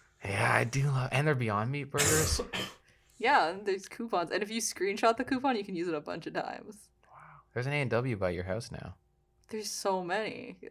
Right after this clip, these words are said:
Speaker 2: It's been by my house for a while.
Speaker 1: I don't go in that neighborhood that much.
Speaker 2: Okay.
Speaker 1: I live on the other side of the city.
Speaker 2: Did you just see it when you went to get the gear from my house?
Speaker 1: Yeah, but I think I knew it was there.
Speaker 2: No.
Speaker 1: Wait, that, is that where the donut place used to be?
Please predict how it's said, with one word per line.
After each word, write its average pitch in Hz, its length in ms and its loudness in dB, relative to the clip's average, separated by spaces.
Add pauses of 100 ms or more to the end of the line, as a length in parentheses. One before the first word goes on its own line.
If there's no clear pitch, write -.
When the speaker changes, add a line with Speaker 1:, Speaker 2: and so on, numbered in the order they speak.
(120)
Speaker 2:
It's 214 160 -8
been 240 160 0
by 330 160 4
my 269 60 4
house 196 180 -2
for 226 120 -4
a 190 100 -2
while. 233 420 -4 (400)
Speaker 1:
I 85 240 -6
don't 95 140 -4
go 80 140 -4
in 87 100 -6
that - 160 -8
neighborhood 110 400 -10
that - 180 -10
much. 113 380 -14 (380)
Speaker 2:
Okay. 160 280 -12
Speaker 1:
I - 320 -12
live 98 140 -2
on 95 60 -2
the 90 100 -4
other 87 100 -2
side 92 240 -4
of 92 60 -4
the 92 80 -10
city. 101 360 -10 (120)
Speaker 2:
Did 214 80 -4
you 208 80 0
just 214 200 4
see 170 120 2
it 170 40 0
when 185 140 -6
you 180 60 -8
went 180 100 -12
to 180 100 -6
get 180 140 -6
the 170 80 -10
gear 165 220 -10
from 190 100 -18
my 190 120 -12
house? - 360 -14 (140)
Speaker 1:
Yeah, 90 220 0
but 95 120 2
I 117 60 6
think 123 260 -4
I 95 60 0
knew 82 180 -4
it 78 60 -6
was 80 160 -8
there. 80 320 -8
Speaker 2:
No. 180 300 -14 (1800)
Speaker 1:
Wait, 120 80 2
that, 139 180 10
is 139 80 2
that 147 120 8
where 190 80 4
the 175 100 2
donut 98 360 -2
place 127 220 -8
used 131 160 -10
to 139 60 -8
be? 139 200 -10